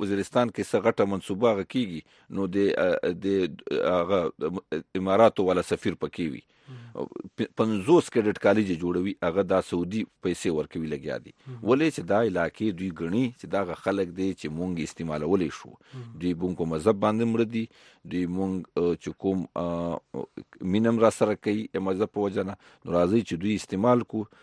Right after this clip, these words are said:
Speaker 1: لکه څنګه هم استعمال کړي دي اوسه پورې. او هغه سره، هغه کې پاک-، پاکستان هم ورسره ملګرتیا کوي،
Speaker 2: دا
Speaker 1: ورسره
Speaker 2: د کیډټ کالجونو خبره ده، نو اخره کې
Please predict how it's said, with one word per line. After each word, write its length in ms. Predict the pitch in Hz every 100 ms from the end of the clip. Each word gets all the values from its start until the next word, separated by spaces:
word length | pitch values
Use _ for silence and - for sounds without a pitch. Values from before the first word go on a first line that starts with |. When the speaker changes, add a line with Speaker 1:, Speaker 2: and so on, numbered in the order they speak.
| _
Speaker 1:
لکه 140 | - 87
څنګه 260 | - 104 101
هم 80 | 95
استعمال 300 | - 90 87 85
کړي 160 | 117 110
دي 80 | 110
اوسه 240 | 107 98 -
پورې. 240 | 98 95 92 _ - - -
او 80 | 82 80
هغه 140 | 92 98
سره، 180 | 95 87 -
هغه 120 | 82
کې 120 | 87 95
پاک-، 220 | - - -
پاکستان 420 | 82 80 - 107
هم 60 | 110
ورسره 240 | 104 107 101
ملګرتیا 440 | 98 95 90 - 101 -
کوي، 100 | 95
Speaker 2:
دا 60 |
Speaker 1:
ورسره 320 | 92 180 180 160
Speaker 2:
د 140 | 165 165
کیډټ 220 | 170 160 175
کالجونو 720 | 170 170 196 185 170 147 139
خبره 220 | 165 202 233
ده، 120 | 190
نو 80 | 160
اخره 260 | - 180
کې 120 | 165